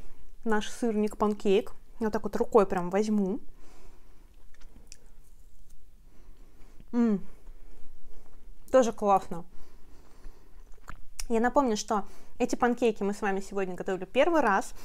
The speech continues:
Я этот рецепт, э, давно для себя сохранила. Немножко его, э, под себя отредактировала. И сегодня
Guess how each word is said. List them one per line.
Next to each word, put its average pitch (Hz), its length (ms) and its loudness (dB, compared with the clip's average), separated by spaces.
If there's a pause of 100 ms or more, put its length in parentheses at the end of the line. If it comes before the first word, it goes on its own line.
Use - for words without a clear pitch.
(260)
Я 214 80 6
этот 214 180 2
рецепт, 208 480 2
э, 180 360 0
давно 202 400 2
для 175 140 0
себя 185 260 -2
сохранила. 285 680 0 (280)
Немножко 196 380 2
его, 175 320 4
э, 170 540 0 (240)
под 208 140 0
себя 180 440 4 (100)
отредактировала. 208 840 4
И 185 100 0
сегодня 202 460 -2